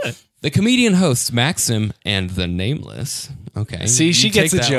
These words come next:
Speaker 2: one.
Speaker 1: joke.
Speaker 2: She gets it.
Speaker 1: She gets the joke.
Speaker 2: Take you on a couple trips to different towns in each episode. It is humorous to not only hear about the random facts, but to also hear the many other random things the hosts talk about. From Hampstead,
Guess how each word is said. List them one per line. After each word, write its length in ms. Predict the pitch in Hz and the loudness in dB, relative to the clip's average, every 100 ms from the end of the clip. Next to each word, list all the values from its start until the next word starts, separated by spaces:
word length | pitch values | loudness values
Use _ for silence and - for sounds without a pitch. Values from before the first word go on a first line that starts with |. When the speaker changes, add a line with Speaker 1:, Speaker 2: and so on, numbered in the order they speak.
| 123 | 0
Speaker 2:
one. 40 | |
Speaker 1:
joke. 80 | 135 | -2
Speaker 2:
She 120 | - | -4
gets 280 | 135 107 101 | -2 -2 -2
it. 120 | 131 | -4
Speaker 1:
She 220 | 151 151 160 | -2 -2 0
gets 240 | 143 - | -2 -2
the 80 | 113 | -6
joke. 220 | 104 104 | -2 2
Speaker 2:
Take 200 | 175 190 | 2 2
you 140 | 233 208 | 0 2
on 140 | 147 | 2
a 80 | 120 | 0
couple 360 | - 165 196 214 | 0 -2 0 -4
trips 340 | - 180 - | -2 -2 -2
to 100 | 131 | -4
different 380 | 113 139 180 117 | -2 -2 -2 -2
towns 340 | 120 127 120 | -2 -2 -2
in 60 | 104 | -2
each 180 | 110 107 | -2 -2
episode. 480 | 95 - 60 58 - | -4 -4 -4 -6 -4
It 100 | 117 | -4
is 120 | 117 | 0
humorous 340 | 175 190 196 - | 0 0 0 0
to 100 | 143 | 0
not 160 | 139 | 0
only 220 | 139 135 | 0 0
hear 300 | 113 - 156 | -2 -2 -2
about 220 | 165 123 123 | 0 0 -2
the 100 | 104 | -2
random 340 | 110 160 170 | 0 0 -2
facts, 320 | 151 107 117 | -2 -4 -4
but 160 | - 92 | -6 -6
to 80 | - | -4
also 240 | 135 180 170 | -2 -2 0
hear 160 | 156 | -2
the 80 | 139 | -2
many 260 | 107 135 185 | -2 -2 0
other 180 | 170 131 | 0 0
random 340 | 120 156 151 | 0 0 -2
things 260 | - 127 117 | -2 -4 -2
the 80 | 104 | -2
hosts 260 | 113 - | -4 -2
talk 220 | 113 95 | -4 -4
about. 320 | - 85 58 - | -4 -6 -8 -10
From 360 | - - 107 | -20 -8 -6
Hampstead, 520 | 104 147 170 - 165 | -2 -2 -2 -2 -4